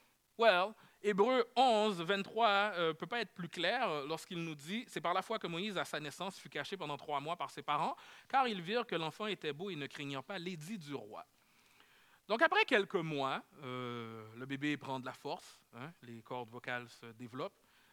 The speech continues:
et ça devient de plus en plus dur de cacher les pleurs, de cacher les cris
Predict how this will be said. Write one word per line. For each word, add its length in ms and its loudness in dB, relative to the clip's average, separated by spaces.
et 360 -12
ça 320 -12
devient 300 -4
de 80 -2
plus 340 -10
en 120 -4
plus 160 -18
dur 320 2
de 80 -6
cacher 420 -4
les 140 -6
pleurs, 420 4
de 60 -10
cacher 340 -8
les 140 -8
cris 420 -6